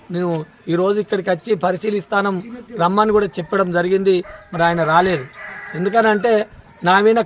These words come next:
కావాలని సోషల్ మీడియాలో మరి అవాస్తవాలు నాపై ప్రచారం చేసి నా మీద బురద జల్లి రాజకీయంగా నన్ను డ్యామేజ్ చే-, డ్యామేజ్ చేయాలని మరి చేస్తా ఉన్నాడు. నిజంగా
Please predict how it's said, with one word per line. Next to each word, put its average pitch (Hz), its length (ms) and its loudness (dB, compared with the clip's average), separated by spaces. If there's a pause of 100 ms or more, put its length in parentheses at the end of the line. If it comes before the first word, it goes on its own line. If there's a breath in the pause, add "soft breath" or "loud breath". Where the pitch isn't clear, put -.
(100)
కావాలని 226 520 6 (400)
సోషల్ 226 440 2
మీడియాలో 226 440 6 (380)
మరి 185 140 2
అవాస్తవాలు 220 800 4 (280)
నాపై 185 300 2
ప్రచారం 208 540 0
చేసి 202 380 4 (300)
నా 180 160 2
మీద 214 140 6
బురద 180 420 0
జల్లి 214 400 6 (300)
రాజకీయంగా 220 640 2
నన్ను 202 420 0 (320)
డ్యామేజ్ 190 420 2
చే-, 190 360 0
డ్యామేజ్ 190 360 4
చేయాలని 196 520 0 (320)
మరి 170 140 -2 (100)
చేస్తా 190 320 0
ఉన్నాడు. 190 280 0 (400)
నిజంగా 220 540 4